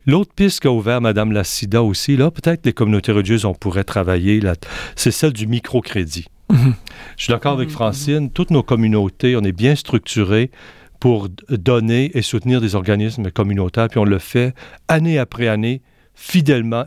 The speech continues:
Speaker 1: et généreusement, en particulier les communautés féminines. Mais est-ce qu'on pourrait pas développer aussi le microcrédit, où on part, on prend le risque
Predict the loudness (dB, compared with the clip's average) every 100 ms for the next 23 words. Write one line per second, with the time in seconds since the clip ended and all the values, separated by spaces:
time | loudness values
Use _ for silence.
0 | -2 0 2 0 2 2 0 0 -2 -2
1 | -4 -6 -6 -4 -2 0 0 -4 -18 -20
2 | -8 -2 0 0 0 0 -2 -4 -2 -2
3 | 0 -2 -4 -10 -20 -20 -2 0 0 -2
4 | -4 -2 -2 0 0 2 2 2 -2 -2
5 | -6 -6 -4 0 2 4 2 0 -4 -2
6 | 0 0 -2 -12 -16 -20 -20 -20 -20 -20
7 | -20 0 2 2 0 -2 -4 -6 -6 -4
8 | 2 4 4 2 -2 -6 -10